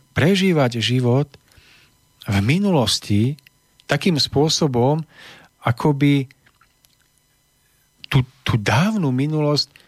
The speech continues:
prežíval práve teraz v prítomnosti. On si tú trámu, ktorú prežil, prenáša do okamihu prítomnosti, ako keby bola skutočnejšia než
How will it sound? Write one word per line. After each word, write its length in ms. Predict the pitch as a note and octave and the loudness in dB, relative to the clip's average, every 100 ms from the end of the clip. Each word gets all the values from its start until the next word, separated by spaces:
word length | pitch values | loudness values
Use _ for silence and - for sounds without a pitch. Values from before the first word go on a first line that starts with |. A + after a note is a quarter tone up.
| _ _ | _ _
prežíval 480 | C#3 D#3 E3+ D3+ C3+ | 0 2 2 2 0
práve 320 | - E3 E3+ | 0 2 2
teraz 360 | D3 C#3 C#3 - | 0 0 0 0
v 160 | - | 0
prítomnosti. 680 | C3 - B2 G#2 F2+ - G#2 A#2+ _ _ _ _ _ _ _ _ _ _ - | -2 0 -2 -2 -6 -8 -10 -16 _ _ _ _ _ _ _ _ _ _ -6
On 160 | C3 B2 | -2 0
si 160 | D3 | 0
tú 240 | - D3 C3+ | 2 0 0
trámu, 400 | - D3+ G3+ E3 | -2 0 0 -2
ktorú 320 | - D3 C#3+ | 0 0 0
prežil, 480 | A#2+ A#2+ C3 B2+ C#3 | 0 0 0 0 -2
prenáša 880 | - D#3 F#3 F3+ C3+ - C3 C#3+ D#3 | -2 -2 0 0 -2 0 0 -2 -4
do 160 | C3 C3+ | 0 0
okamihu 400 | C3 C#3 C#3+ C3 | 0 -2 0 -2
prítomnosti, 640 | A#2+ B2+ C#3 C3+ C3 - | -2 -2 0 0 -2 -2
ako 320 | - B2 - B2 | -6 -6 -6 -6
keby 240 | D3 D3 | -4 0
bola 240 | D3+ D3 C#3 - - _ | 2 0 -2 -8 -20 _
skutočnejšia 880 | - - G3 G3+ F#3 F3 E3 - E3+ | -8 -2 0 0 0 0 0 2 0
než 240 | D#3+ D3+ | 0 -2